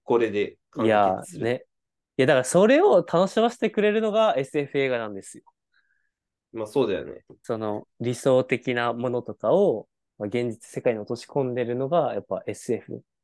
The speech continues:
Speaker 2: やっぱそういうのを真似していくんじゃないですかね。ドラえもんの世界とかってそういうのないのかな？
Speaker 1: あ、確かに。
Speaker 2: あんまないね。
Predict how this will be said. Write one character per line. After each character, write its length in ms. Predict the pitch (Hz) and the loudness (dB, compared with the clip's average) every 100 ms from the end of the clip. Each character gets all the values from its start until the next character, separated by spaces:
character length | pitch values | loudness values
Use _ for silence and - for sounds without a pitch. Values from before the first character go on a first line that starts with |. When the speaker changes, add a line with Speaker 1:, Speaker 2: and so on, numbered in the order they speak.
| _ _ _ _ _ | _ _ _ _ _
Speaker 2:
や 60 | - | -6
っ 20 | |
ぱ 80 | 113 | -2
そ 120 | - | 4
う 40 | 185 | 6
い 20 | |
う 40 | |
の 80 | 196 | 6
を 40 | |
真 120 | 113 113 | 4 2
似 120 | 147 | 0
し 80 | - | 0
て 80 | 202 | 0
い 40 | |
く 100 | 254 | 2
ん 20 | |
じ 60 | 180 | 2
ゃ 40 | |
な 40 | 120 | 0
い 40 | |
で 40 | |
す 60 | 113 | -2
か 100 | 107 | -8
ね。 100 | 95 | -10
ド 180 | 90 123 | 0 4
ラ 140 | 165 254 | 6 6
え 40 | |
も 140 | 285 | 4
ん 60 | 285 | 4
の 80 | 269 | 2
世 100 | 320 | 2
界 140 | 147 | 0
と 60 | 139 | -2
か 100 | - | -6
っ 40 | |
て 120 | - 107 | -10 -2
そ 120 | 156 | -2
う 40 | |
い 20 | |
う 40 | 165 | 0
の 60 | |
な 120 | 113 135 | -2 -2
い 40 | |
の 100 | 107 | -4
か 100 | 98 | -10
な？ 80 | 98 _ _ _ _ _ _ _ _ _ _ _ _ _ _ _ _ _ _ _ - | -18 _ _ _ _ _ _ _ _ _ _ _ _ _ _ _ _ _ _ _ -4
Speaker 1:
あ、 160 | 107 107 | -2 0
確 260 | 113 - | -2 -6
か 100 | 98 | -10
に。 140 | 90 - _ _ - | -10 -14 _ _ -8
Speaker 2:
あ 100 | 135 | -4
ん 40 | |
ま 160 | 185 143 | -2 0
な 160 | 165 | 0
い 80 | 117 | 0
ね。 120 | 95 | -4